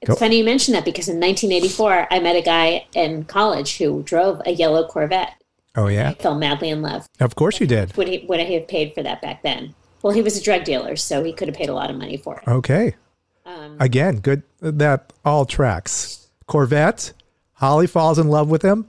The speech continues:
Speaker 2: drug dealer. Perfect. Yeah, that's, that pretty much s-, sums up nineteen eighty-four. Okay,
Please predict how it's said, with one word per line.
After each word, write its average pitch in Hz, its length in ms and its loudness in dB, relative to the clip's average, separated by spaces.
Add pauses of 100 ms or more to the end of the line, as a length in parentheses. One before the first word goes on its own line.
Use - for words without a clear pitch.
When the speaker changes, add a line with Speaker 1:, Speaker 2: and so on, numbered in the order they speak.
(100)
Speaker 2:
drug 143 300 2
dealer. 110 380 0 (100)
Perfect. 196 380 0
Yeah, 143 160 4
that's, 139 300 0
that 156 180 0
pretty 185 140 2
much 175 180 0
s-, - 340 -8
sums 165 280 0
up 170 100 2
nineteen 156 320 0
eighty-four. 160 540 4
Okay, 156 380 2